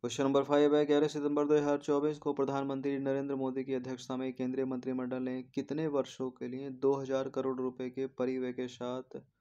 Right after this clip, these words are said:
मिशन मौसम को मंजूरी दी है? मिशन मौसम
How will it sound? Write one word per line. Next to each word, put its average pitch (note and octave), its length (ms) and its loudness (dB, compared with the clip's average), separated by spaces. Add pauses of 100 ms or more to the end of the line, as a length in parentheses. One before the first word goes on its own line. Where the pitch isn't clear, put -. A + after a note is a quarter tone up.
(460)
मिशन A#2+ 360 -2
मौसम B2 580 -2
को C3 200 -4
मंजूरी B2+ 500 -2
दी C3+ 160 -4
है? B2 240 -10 (1600)
मिशन B2 360 -4
मौसम B2 560 0